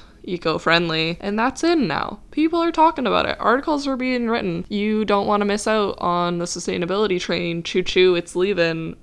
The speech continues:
Stop using straws. Stop killing the turtles. I'll give you a pat on the back if you buy a reusable straw, or just say no to straws and just drink things like a normal person out of a cup.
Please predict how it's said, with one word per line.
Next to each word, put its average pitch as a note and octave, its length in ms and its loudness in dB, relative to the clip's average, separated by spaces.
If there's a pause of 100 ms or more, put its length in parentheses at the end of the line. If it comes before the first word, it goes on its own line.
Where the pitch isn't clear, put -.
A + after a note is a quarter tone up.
Stop - 420 0
using E3+ 300 -2
straws. F3 560 2 (120)
Stop - 320 0
killing E3+ 320 0
the D#3+ 80 -4
turtles. E3 680 0
I'll G3+ 160 2
give F#3+ 220 2
you F#3 100 4
a F3 60 4
pat F3+ 240 6
on F3 140 4
the E3 60 0
back F#3+ 360 4
if - 120 -12
you E3+ 120 -6
buy F3 180 2
a E3+ 80 2
reusable E3+ 460 0
straw, F3+ 460 2
or E3+ 220 2
just E3+ 380 -4
say E3+ 240 2
no E3 180 0
to G3 80 -2
straws D#3+ 480 2
and E3 140 -6
just E3+ 160 -6
drink E3+ 220 -4
things D#3+ 340 -6
like E3+ 120 -6
a F3 40 -6
normal E3+ 320 -4
person E3 380 -4
out D#3+ 120 0
of D#3 80 -6
a E3 60 -12
cup. - 420 2